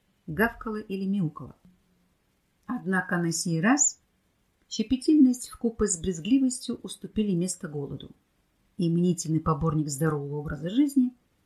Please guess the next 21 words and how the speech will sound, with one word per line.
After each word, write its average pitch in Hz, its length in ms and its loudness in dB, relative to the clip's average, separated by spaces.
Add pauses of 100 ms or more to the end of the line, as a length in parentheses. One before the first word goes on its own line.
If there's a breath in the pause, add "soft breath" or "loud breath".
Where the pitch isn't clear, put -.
стал 285 320 0
обладателем 240 680 -2
промасленного 202 800 -2
бумажного 180 520 -6
пакетика - 680 -6 (360)
с 151 100 -12
двумя 160 340 -2
еще 196 220 -8
теплыми 165 560 -6 (140)
чебуреками. 151 680 -10 (1400)
Никаких 269 460 2
столиков 302 420 -2
поблизости 202 520 -6
не 156 220 -4
было, 143 220 -12 (640)
так 160 140 -4
что - 160 -10
Владу 165 280 -2
предстояло 156 600 -4 (120)
обливаться 156 540 -2
бульоном, 160 500 0